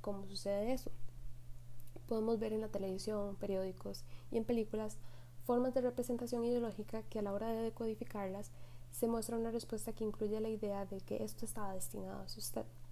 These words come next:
Continuando con la tercera línea de trabajo, esta se refiere a la ampliación del análisis de, de imágenes culturales entre los anuncios, las películas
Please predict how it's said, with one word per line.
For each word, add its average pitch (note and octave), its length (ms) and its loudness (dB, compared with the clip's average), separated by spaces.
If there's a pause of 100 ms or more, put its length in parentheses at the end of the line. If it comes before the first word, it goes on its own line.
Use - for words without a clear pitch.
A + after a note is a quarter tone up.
(1200)
Continuando A#3+ 540 2
con C#4 100 2
la C4+ 120 4
tercera B3+ 480 0
línea A#3 340 0
de A3+ 60 -2
trabajo, G#3+ 560 -4
esta A#3 240 -2
se C4+ 160 4
refiere A#3 500 0
a A3 80 -2
la G#3 120 -2
ampliación G#3 960 0 (200)
del G#3 200 0
análisis G3+ 500 -2
de, - 60 -6 (320)
de G#3+ 80 4
imágenes G#3+ 400 0
culturales G3 500 -2
entre G3 200 -4
los G3+ 160 -4
anuncios, G3 520 0 (260)
las G#3+ 140 -6
películas G#3+ 560 2